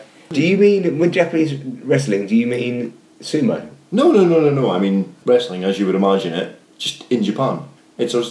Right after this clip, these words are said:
Speaker 2: it's the second biggest market in the world. It, wrestling is huge
Speaker 1: What,
Speaker 2: in
Speaker 1: after
Speaker 2: Japan.
Speaker 1: the
Speaker 2: After America. No.
Speaker 1: Oh, so W W E, then what's it called?
Speaker 2: Uh,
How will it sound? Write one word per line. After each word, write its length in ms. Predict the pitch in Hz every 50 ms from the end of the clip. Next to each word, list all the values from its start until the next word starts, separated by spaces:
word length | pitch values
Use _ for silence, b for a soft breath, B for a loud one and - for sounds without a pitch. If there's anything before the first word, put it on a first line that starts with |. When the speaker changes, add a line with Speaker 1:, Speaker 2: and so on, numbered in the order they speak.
| - 123
Speaker 2:
it's 180 | 110 107 - -
the 200 | 113 107 107 110 -
second 340 | - - 110 - - 110 107
biggest 240 | 104 101 101 101 -
market 300 | 113 107 107 - 95 -
in 60 | -
the 60 | 98
world. 260 | 107 107 92 80 - - _ _ -
It, 200 | 110 113 - - -
wrestling 640 | 143 127 165 170 180 - - 127 110 101 104 104
is 340 | 104 107 113 113 110 110 -
huge 80 | 143 131 123
Speaker 1:
What, 100 | 110 -
Speaker 2:
in 60 | -
Speaker 1:
after 300 | 123 127 127 123 - 147
Speaker 2:
Japan. 160 | 139 131 123
Speaker 1:
the 560 | 120 127 123 120 120 117 113 113 107 - - -
Speaker 2:
After 240 | 139 - - - 143
America. 460 | 151 170 190 175 147 139 - - - - -
No. 80 | - 117 -
Speaker 1:
Oh, 60 | -
so 180 | - - 127 120
W 240 | 117 143 135 147 147
W 280 | 131 131 123 120 117 107
E, 480 | 98 92 92 101 120 117 120 110 - -
then 460 | - 120 113 113 110 113 113 110 - - - _ b b b b b b b -
what's 120 | - 110 127
it 120 | 127 127
called? 300 | 151 123 110 98 92 85 - - - -
Speaker 2:
Uh, 320 | 117 117 117 117 - -